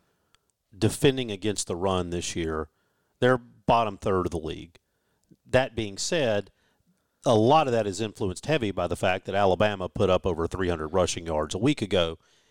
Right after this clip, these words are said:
It skews that numbers. What I would say is that Arkansas, uh, they're an, they're an, an average defense against the run. I don't think four yards, particularly in a defense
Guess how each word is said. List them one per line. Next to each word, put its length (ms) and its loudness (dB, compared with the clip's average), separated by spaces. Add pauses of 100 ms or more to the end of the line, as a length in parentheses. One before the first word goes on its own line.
(100)
It 140 -4
skews 400 -6
that 200 -2
numbers. 500 -6 (480)
What 120 4
I 40 4
would 160 -2
say 300 -4
is 320 -8
that 160 -12
Arkansas, 800 -2 (800)
uh, 80 -10 (160)
they're 200 -2
an, 160 -6 (440)
they're 180 -4
an, 80 -8 (500)
an 100 2
average 440 0
defense 720 -8 (340)
against 360 0
the 100 0
run. 400 -2 (520)
I 60 0
don't 240 4
think 360 -4
four 380 2
yards, 460 4
particularly 540 0
in 100 0
a 100 2
defense 680 -2